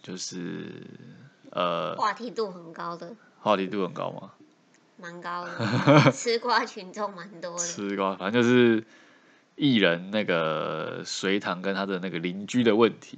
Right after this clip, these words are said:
Speaker 2: 需要直接讨论到这个名字吗？<laughs>
Speaker 1: 不然呢？<laughs> 反正就是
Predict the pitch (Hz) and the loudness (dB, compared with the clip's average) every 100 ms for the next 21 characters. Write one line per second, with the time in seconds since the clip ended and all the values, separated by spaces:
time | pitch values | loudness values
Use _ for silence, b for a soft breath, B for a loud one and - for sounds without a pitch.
0 | - - 214 214 202 175 180 180 - 170 | -18 -16 -12 -10 -12 -16 -12 -12 -12 -14
1 | 160 170 175 175 175 170 160 160 160 165 | -14 -14 -12 -12 -10 -12 -12 -12 -14 -10
2 | 165 165 185 247 254 339 - 359 320 - | -8 -8 -6 -6 -4 -4 -4 -8 -10 -12
3 | b b b _ _ 107 95 87 90 _ | b b b _ _ 0 0 -2 -12 _
4 | - B 247 139 127 170 151 135 120 - | -20 B 0 6 8 10 8 2 -6 -16
5 | - - _ - B B B B B B | -20 -20 _ -20 B B B B B B
6 | 107 104 113 110 117 113 110 107 | 0 2 4 2 4 6 4 2